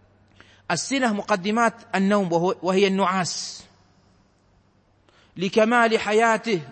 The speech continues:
وكمال قيوميته، فمن كمال حياته أنه لا يحتاج إلى النوم،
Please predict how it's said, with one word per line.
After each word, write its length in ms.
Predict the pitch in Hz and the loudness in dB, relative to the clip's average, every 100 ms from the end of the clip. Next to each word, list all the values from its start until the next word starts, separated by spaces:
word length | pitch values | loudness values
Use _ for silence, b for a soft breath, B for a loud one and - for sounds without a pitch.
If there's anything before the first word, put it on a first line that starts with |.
| - | -4
وكمال 500 | 180 202 208 220 214 | -2 0 0 2 0
قيوميته، 840 | 202 202 196 196 202 190 175 123 - - _ _ _ _ _ _ _ _ _ _ _ b b - | -2 -4 -2 -2 0 -4 -6 -10 -14 -20 _ _ _ _ _ _ _ _ _ _ _ b b -4
فمن 260 | 208 226 | -2 0
كمال 420 | 214 226 254 240 | 0 2 2 2
حياته 580 | 214 220 233 254 - 220 - | 2 2 4 2 0 -4 -2
أنه 240 | 226 220 | 0 2
لا 80 | 226 | 2
يحتاج 380 | 240 185 254 220 | 0 0 0 0
إلى 160 | 226 226 | 0 0
النوم، 360 | 214 226 180 | 0 -2 -6